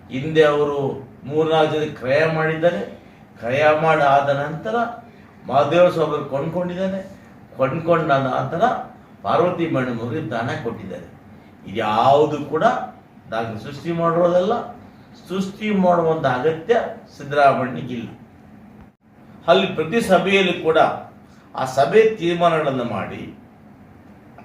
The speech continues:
ರೆಸಲ್ಯೂಷನ್ ಮಾಡಿರೋದ್ರಿಂದ ಯಾವುದೇ ದಾಖಲೆಗಳನ್ನ ಟೇಂಪರ್ ಮಾಡ್ಲಿಕ್ಕೆ ಸಾಧ್ಯ ಇಲ್ಲ. ಇದು ಕೇವಲ ಬಿ ಜೆ ಪಿಯವರ ಕಪೋಲ ಕಲ್ಪಿತ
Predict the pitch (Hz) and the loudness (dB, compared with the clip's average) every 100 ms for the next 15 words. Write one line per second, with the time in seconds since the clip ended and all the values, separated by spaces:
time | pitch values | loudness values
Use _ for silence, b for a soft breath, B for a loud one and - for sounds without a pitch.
0 | - - 180 190 226 180 170 165 123 127 | -20 -6 0 4 4 2 0 -2 -2 -6
1 | 110 101 101 135 - - - - - - | -8 -10 -2 0 0 -4 -14 -20 -20 -20
2 | - - - - - - - - - - | -20 -20 -20 -20 -20 -20 -20 -20 -20 -20
3 | - - - - - 120 117 110 127 131 | -20 -20 -20 -20 -20 -10 -6 -2 -2 -2
4 | 139 120 120 117 113 110 113 175 190 - | -2 -2 -2 -4 -6 -8 -6 -4 -4 -10
5 | - - - 131 143 170 170 139 127 117 | -20 -20 -12 0 2 2 0 -2 0 -2
6 | 117 107 110 131 120 135 135 156 185 - | -4 -8 -4 -4 -4 -8 -6 -6 -8 -10
7 | - B B B - 123 135 127 151 156 | -18 B B B -12 -10 -10 -2 2 4
8 | 160 190 202 - - - 98 131 160 156 | 2 0 -4 -10 -18 -20 -10 -8 -8 -8
9 | 151 143 - 127 135 160 196 - B B | -8 -8 -8 -8 -6 -4 -4 -8 B B
10 | B - 139 143 156 175 185 180 - 147 | B -2 2 2 0 2 4 4 2 -2
11 | 143 - 131 | -4 -6 -4